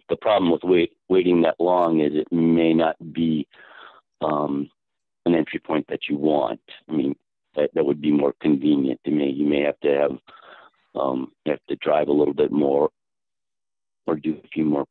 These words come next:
portages, uh, on your route. But, uh, I would recommend that we get things in,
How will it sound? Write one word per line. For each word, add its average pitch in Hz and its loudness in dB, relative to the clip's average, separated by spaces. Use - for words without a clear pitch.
portages, 69 -2
uh, 69 -6
on 71 -4
your 65 -2
route. 65 -4
But, 73 -2
uh, 65 -2
I 104 2
would 104 4
recommend 117 4
that 92 2
we 87 0
get 98 0
things 98 2
in, 90 2